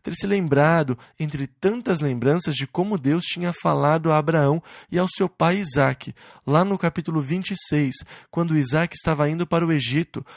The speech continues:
por causa da fome, e o Senhor lhe disse, "Não desça ao Egito." E então, ele provavelmente começou a pensar se a mão de Deus estava nisso mesmo. "É, talvez eu deva perguntar a Deus se eu devo ir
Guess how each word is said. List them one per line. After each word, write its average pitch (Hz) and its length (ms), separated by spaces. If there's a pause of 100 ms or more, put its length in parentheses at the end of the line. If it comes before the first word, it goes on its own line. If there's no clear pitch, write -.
(120)
por 160 160
causa 151 320
da 175 140
fome, 135 440 (200)
e 151 60
o 143 40
Senhor 156 300
lhe 170 120
disse, 127 360 (240)
"Não 139 360
desça 139 560
ao 165 200
Egito." 117 560 (840)
E 127 60
então, 123 420 (300)
ele 190 180
provavelmente 151 960
começou 185 380
a - 20
pensar 170 680 (260)
se - 180
a 175 60
mão 175 240
de 185 100
Deus 160 280
estava 190 420
nisso 185 380
mesmo. 139 480 (520)
"É, 131 220
talvez 135 420
eu 165 60
deva 156 240
perguntar 160 580
a 160 60
Deus 143 380 (200)
se - 160
eu 175 80
devo 147 400
ir 233 240